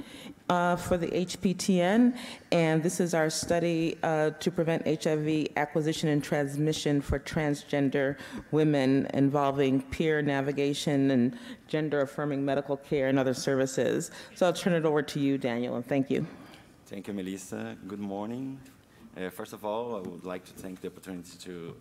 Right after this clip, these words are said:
Speaker 2: present the recruitment retention strategy today. And I strongly agree with Jonathan. The successful, the success of our recruitment retention is our community ed-, education team. Uh, we have a,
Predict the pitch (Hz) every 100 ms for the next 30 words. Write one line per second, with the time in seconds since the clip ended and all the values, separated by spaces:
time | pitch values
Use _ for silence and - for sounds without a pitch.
0 | - 85 - 92 95 - 82 - 98 92
1 | 95 90 82 85 - 95 90 85 - 87
2 | 87 - - 80 87 92 233 - - -
3 | - - - - - - 92 95 98 98
4 | 107 98 92 - 107 107 101 90 90 90
5 | - 92 113 131 156 147 120 82 87 87
6 | 80 - 82 95 92 - - 73 - -
7 | - 80 - - 101 95 92 - - 90
8 | 90 - - 92 80 82 - - 87 -
9 | 107 104 87 82 92 92 92 87 - 98
10 | - 87 85 82 - - 92 87 87 -
11 | - - - - - - 90 98 - 104
12 | - 101 90 80 - - - - - -
13 | 82 69 85 82 80 90 87 90 85